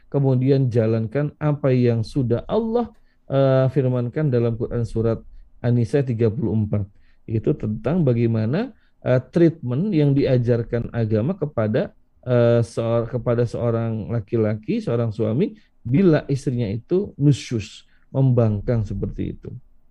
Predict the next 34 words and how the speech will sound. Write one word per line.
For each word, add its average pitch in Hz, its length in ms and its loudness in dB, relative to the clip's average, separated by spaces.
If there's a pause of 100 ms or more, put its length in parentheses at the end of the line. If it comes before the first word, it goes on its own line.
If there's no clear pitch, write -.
(480)
Ya, 113 240 -4 (320)
ya 147 80 -2
teman-teman 185 400 2
sekalian 170 320 4
di 160 80 4
dirahmati 143 400 2
Allah 135 80 0
Subhanahu 127 400 -2
wa 117 80 -2
taala. 113 480 -4 (720)
Jadi 175 400 -2
ghirah 220 400 4
yang 175 240 6
Allah, 170 480 2 (160)
eh, 151 160 0
tidak 175 320 2
ridho 165 480 -2 (160)
itu 214 240 -4
ghirah 165 320 6
yang 208 160 8
tanpa 196 400 -2
keraguan. 151 640 -2
Ini 269 320 2
yang 190 80 0
kita 185 160 2
sebut 165 320 2
posesif 214 720 -2
begitu. 120 480 -6 (640)
Udah 226 240 2
jelas-jelas 262 560 2
nih, 285 400 -4 (400)
ini 262 160 0
ahwatnya 254 320 4
baik 190 240 6